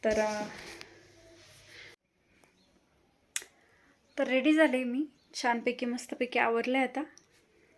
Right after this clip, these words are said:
आता त्यांची वाट बघते ताईन ते येण्याची आणि अश्वथचे पप्पा पण ड्युटीला गेले, तर ते आल्यावर मग आम्ही निघणार आहे. तोपर्यंत मी, अं, आता आवरलं आहे माझं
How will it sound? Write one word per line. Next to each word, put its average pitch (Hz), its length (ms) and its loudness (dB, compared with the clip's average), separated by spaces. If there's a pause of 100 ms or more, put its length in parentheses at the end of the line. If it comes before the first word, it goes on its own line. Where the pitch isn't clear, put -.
(1000)
आता 226 180 -6
त्यांची 247 280 0
वाट 233 180 2
बघते 254 320 0 (100)
ताईन 233 220 4
ते 233 160 4
येण्याची 226 400 0
आणि 226 140 -6
अश्वथचे 247 420 -2
पप्पा 226 320 -4
पण 240 160 0
ड्युटीला 233 380 2
गेले, 240 320 2 (760)
तर 226 100 -4 (160)
ते 233 100 4
आल्यावर 226 380 2
मग 220 160 -4
आम्ही 226 180 -2
निघणार 240 420 2
आहे. 247 140 4 (1500)
तोपर्यंत 226 400 -2
मी, 233 200 0
अं, 220 440 -4 (840)
आता 240 140 -4
आवरलं 220 400 2
आहे 269 80 2
माझं 226 340 -4